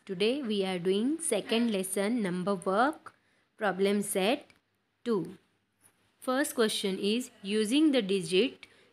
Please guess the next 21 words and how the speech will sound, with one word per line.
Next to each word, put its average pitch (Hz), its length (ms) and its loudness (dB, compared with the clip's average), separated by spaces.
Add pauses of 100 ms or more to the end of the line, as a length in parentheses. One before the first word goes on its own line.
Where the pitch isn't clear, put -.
(100)
zero, 214 480 0
one, 240 380 4
two, 214 240 2
three, 196 280 -4
four, 220 300 2
five, 208 360 0
six, 202 360 -2
seven, 196 440 0
eight, 190 320 -2 (140)
nine, 180 540 -4 (540)
write 220 340 2 (300)
ten 240 300 0 (140)
each 226 440 -4 (120)
of 185 440 -2 (920)
two, 247 300 -4 (260)
three, 226 460 0 (340)
four 226 380 4 (140)
and 208 320 0
five 202 340 4
digit 190 460 0
numbers. 185 680 -6